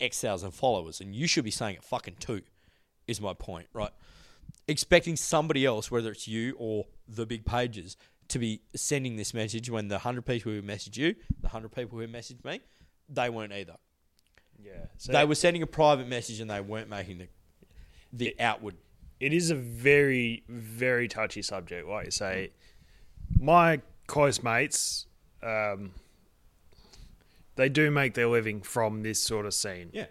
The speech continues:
Speaker 2: Whether it's videos, photos, selling photos to brands or other avenues they've got going.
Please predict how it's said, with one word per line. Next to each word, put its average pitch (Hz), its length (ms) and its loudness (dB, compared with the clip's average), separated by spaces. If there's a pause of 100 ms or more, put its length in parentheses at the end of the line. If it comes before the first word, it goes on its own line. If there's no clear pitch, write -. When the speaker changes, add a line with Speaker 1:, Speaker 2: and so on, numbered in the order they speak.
(120)
Speaker 2:
Whether 113 340 0
it's - 280 -2 (600)
videos, 120 800 4
photos, 110 800 0
selling 131 380 4
photos 110 480 4
to 101 80 -6
brands 101 580 -2
or 101 260 -6 (280)
other 110 380 -2 (600)
avenues 101 500 -2
they've 98 160 -4
got 98 200 -6
going. 92 340 -6